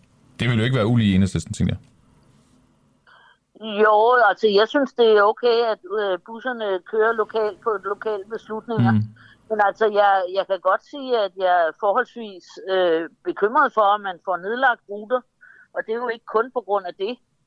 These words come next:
Speaker 2: Men det er simpelthen, fordi det generelt er sådan, at man tænker på at nedlægge ruter,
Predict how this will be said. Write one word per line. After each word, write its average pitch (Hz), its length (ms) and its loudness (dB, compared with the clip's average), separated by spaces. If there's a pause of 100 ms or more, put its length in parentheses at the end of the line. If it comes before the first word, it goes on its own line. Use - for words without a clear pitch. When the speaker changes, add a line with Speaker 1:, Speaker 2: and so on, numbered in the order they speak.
(220)
Speaker 2:
Men 190 180 -18
det 220 100 -4
er 240 60 -4
simpelthen, 208 440 -6
fordi 202 380 -8 (240)
det 190 140 -4
generelt 214 520 0
er 220 40 0
sådan, 202 420 0
at 185 140 -4 (180)
man 180 140 -2 (460)
tænker 240 260 -2
på 202 280 0
at 180 180 -2
nedlægge 190 460 -4
ruter, 190 280 -8